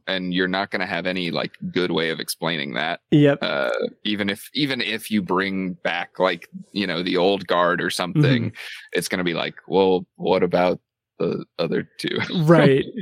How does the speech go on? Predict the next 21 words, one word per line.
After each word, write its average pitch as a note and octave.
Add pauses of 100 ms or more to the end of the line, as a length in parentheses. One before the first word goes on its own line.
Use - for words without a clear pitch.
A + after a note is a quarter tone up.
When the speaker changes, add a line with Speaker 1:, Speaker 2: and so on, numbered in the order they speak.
Speaker 1:
You B3
know, -
Speaker 2:
They F#3+
Speaker 1:
and G#3
I -
just, G#3+
Speaker 2:
Yeah. E3+
Speaker 1:
it's, - (260)
it G2+
just -
seems F#2
like E2+
such F2
a, E2 (560)
such -
a F2+
waste, C2+
Speaker 2:
It E3+
Speaker 1:
such -
a -
Speaker 2:
it -